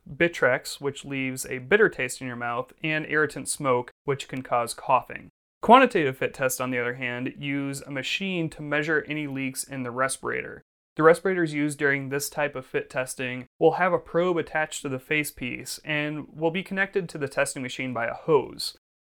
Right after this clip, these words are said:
There are three quantitative fit test methods that are accepted by osha: generated aerosol, ambient aerosol, and controlled negative pressure. Quantitative fit testing can be used for any type of tight-fitting respirator, but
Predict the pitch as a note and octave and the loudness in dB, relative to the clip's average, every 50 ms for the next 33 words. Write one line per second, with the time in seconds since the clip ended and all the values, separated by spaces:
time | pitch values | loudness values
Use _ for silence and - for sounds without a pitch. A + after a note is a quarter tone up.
0 | _ - D#3+ D#3 D3 C#3+ C#3+ - - F#3+ G3+ G3+ G3+ G3+ G3+ - - _ - - | _ 4 6 8 8 6 4 0 -4 -4 -4 -2 -4 -6 -8 -10 -12 _ -12 -4
1 | - D#3+ D#3 D#3+ D#3+ D#3+ - E3 D3+ D3 C3+ - - D3 - - C3 B2+ - B2 | -2 0 0 0 -2 -4 -4 -4 -4 -4 -2 -2 -4 -4 0 0 -2 -2 0 -4
2 | B2 B2 - A#2+ A#2 A#2+ B2 - - - C3 C3+ C3 - - - - B2+ A#2+ - | -4 -4 -4 -6 -8 -6 -6 -6 -4 -2 -2 0 0 -2 -2 -2 -2 -2 -2 -2
3 | - B2+ B2 A#2 A#2 - B2 B2+ C3 C3 - A#2+ - - - _ _ - D3+ C#3 | -4 -4 -4 -4 -2 -2 -4 -4 -4 -4 -6 -8 -8 -10 -14 _ _ -6 0 2
4 | D#3 D3+ D#3+ E3+ F3 F3 F3 D#3+ - - C3 B2+ A#2+ A#2+ - - A#2+ A#2 A#2 A#2 | 2 2 2 0 0 -2 -2 -4 -2 0 2 2 2 0 -2 -2 -2 -2 -2 -2
5 | B2+ B2+ _ _ - E3 F3+ F#3 F3 D3+ C#3+ C3+ C3 C3 B2+ B2 A#2 A#2+ - - | -4 -6 _ _ 2 2 2 2 2 2 0 0 0 0 0 0 0 -2 -2 -4
6 | A#2 A2+ A2+ A2+ A#2+ C#3 - _ _ _ _ - C#3+ C#3+ C#3 C#3+ - - C3+ C3 | -2 -2 -2 -4 -6 -8 -12 _ _ _ _ -2 0 0 -2 -4 -6 -10 -10 -8
7 | - - D#3+ D#3 D#3 D#3+ D3+ C#3 C#3+ C3+ C3+ C3+ C3 B2+ - - - - B2+ B2 | 0 4 4 4 4 2 0 -2 -4 -2 -2 -2 -4 -4 -8 -4 0 2 2 2
8 | - - B2 G#2+ - - _ _ _ _ _ _ - - - G#3 A3 A3 A3 A#3 | 0 -4 -6 -8 -12 -14 _ _ _ _ _ _ -2 2 4 4 4 4 4 4
9 | G#3 F#3+ F3 F3 - E3 D#3+ - - C#3+ C#3 C3 - - D3 C3+ C3 C3+ C3 C3 | 4 4 2 2 2 0 0 0 2 0 0 0 0 -2 -2 -2 -2 -2 -4 -8
10 | - - - D#3 D3 D3 C#3+ C3+ C#3 C3+ C3+ C3+ C3+ C3+ C#3 C3 - - - C#3+ | -10 -6 -4 -4 -2 -2 -4 -4 -4 -4 -2 -2 -2 -2 -4 -6 -8 -2 2 4
11 | C#3 C3 C3 B2+ - - E3 G3 G3+ F#3+ - - D#3+ D#3 D3 D3+ D3 - - - | 6 6 6 4 2 0 -2 -2 -2 -4 -4 -2 0 0 2 0 -2 -4 -4 -2
12 | C#3+ C#3 C3 B2 B2+ - - _ - - - D3+ D#3+ D#3 - - - - D3 C#3 | 2 2 2 2 0 -6 -14 _ -20 -4 0 0 0 0 0 -6 -2 0 2 2
13 | C3+ C3 B2+ B2+ C3 B2+ B2+ - - C3+ C3 C3 C3+ C3 C3+ C3 C3 - C3+ C3 | 2 0 -2 -2 -2 -2 -4 -2 0 0 2 2 2 0 -2 -2 0 4 4 4
14 | B2+ | 4